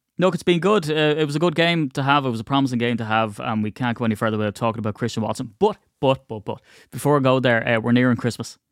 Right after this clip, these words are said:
Uh, so the Christmas Patreon is coming.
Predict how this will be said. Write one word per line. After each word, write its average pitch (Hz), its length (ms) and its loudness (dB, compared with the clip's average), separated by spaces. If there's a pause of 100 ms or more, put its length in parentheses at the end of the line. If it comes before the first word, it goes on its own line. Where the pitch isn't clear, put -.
(360)
Uh, 104 160 -8
so 113 140 -8
the 107 120 -4
Christmas 123 500 -4 (180)
Patreon 113 720 -4
is 104 80 -8
coming. 101 240 -6